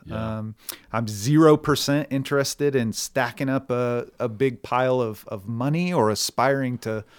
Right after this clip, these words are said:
Speaker 2: to wealth of any kind. Um, if that comes, it's only a means to an end of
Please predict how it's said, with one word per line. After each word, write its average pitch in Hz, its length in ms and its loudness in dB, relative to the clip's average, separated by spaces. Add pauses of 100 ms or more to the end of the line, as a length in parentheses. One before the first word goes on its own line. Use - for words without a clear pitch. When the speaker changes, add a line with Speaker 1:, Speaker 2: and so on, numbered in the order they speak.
(260)
Speaker 2:
to 123 120 -2
wealth 123 460 0
of 160 160 0
any 165 160 0
kind. 175 500 -2 (140)
Um, 120 300 -4
if 135 160 -4
that 131 260 4
comes, 147 480 -2
it's 117 160 -4
only 127 220 -2
a 117 80 -4
means 143 640 -2
to 131 180 -4
an 123 80 -2
end 139 340 -2
of 127 300 2